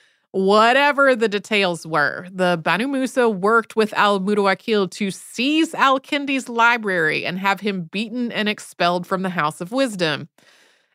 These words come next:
After the whole incident with the canal, Sanad bin Ali arranged to have the library returned to him.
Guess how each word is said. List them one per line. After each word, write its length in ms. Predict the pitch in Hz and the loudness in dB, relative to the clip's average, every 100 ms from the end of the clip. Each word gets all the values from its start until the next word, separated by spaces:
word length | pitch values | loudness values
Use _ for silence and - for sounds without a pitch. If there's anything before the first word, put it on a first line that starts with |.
| - | -2
After 380 | 240 320 339 359 | 4 4 2 -2
the 140 | 269 269 | 0 0
whole 440 | - 269 302 285 - | 4 4 4 0 -2
incident 580 | 254 302 311 302 277 | -4 -4 -2 -2 -2
with 200 | 220 269 | -2 0
the 80 | 254 | -2
canal, 720 | 254 269 262 302 302 262 254 | -4 -4 0 2 4 2 0
Sanad 480 | 247 247 233 247 240 | -4 -4 2 2 2
bin 120 | 247 | -2
Ali 380 | 240 233 269 262 | 0 -2 0 0
arranged 460 | 202 202 214 214 - | 0 0 0 -2 -6
to 60 | 214 | -2
have 320 | 208 196 185 | 2 2 0
the 100 | 190 | -2
library 560 | 175 175 180 180 175 | 0 0 0 0 0
returned 560 | 165 165 - 277 370 392 | 0 -4 -6 -4 -2 -4
to 80 | 247 | -6
him. 440 | 180 165 151 151 | -4 -2 -2 -8